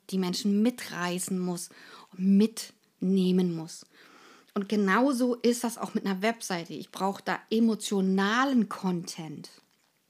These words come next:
Ich kann die Texte nicht einfach grob runterschreiben. Und übrigens bei Textarbeit, Freunde, keine Wiederholungen in den Texten. Ich muss also immer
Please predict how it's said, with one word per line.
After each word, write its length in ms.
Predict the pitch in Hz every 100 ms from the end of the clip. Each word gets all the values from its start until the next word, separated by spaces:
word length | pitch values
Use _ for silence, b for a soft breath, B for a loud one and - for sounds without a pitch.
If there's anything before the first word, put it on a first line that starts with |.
| _ _ _ _ _ _ B B B B -
Ich 140 | 185
kann 240 | - 233
die 120 | 349 -
Texte 380 | 226 214 -
nicht 220 | 190 185 185
einfach 520 | 175 175 180 170 - B B B - 190
grob 540 | 196 175 185 180 - -
runterschreiben. 1120 | - 185 202 185 175 170 - 151 151 147 139 - B B B
Und 220 | 220 -
übrigens 400 | 262 240 220 190
bei 200 | 190 180 -
Textarbeit, 1300 | - 311 - - - 196 185 180 170 156 160 - - _ _
Freunde, 640 | - - 208 202 170 156 - _
keine 720 | - 196 185 190 202 240 262
Wiederholungen 1400 | 226 202 175 - 196 208 214 220 220 233 240 247 262 294 370 453 B B B B B _
in 380 | 226 208 196 196
den 280 | 214 254 254
Texten. 600 | 262 247 - - 185 151
Ich 200 | - 202
muss 280 | 196 196 -
also 580 | 175 175 185 220 269 -
immer 460 | 190 185 196 233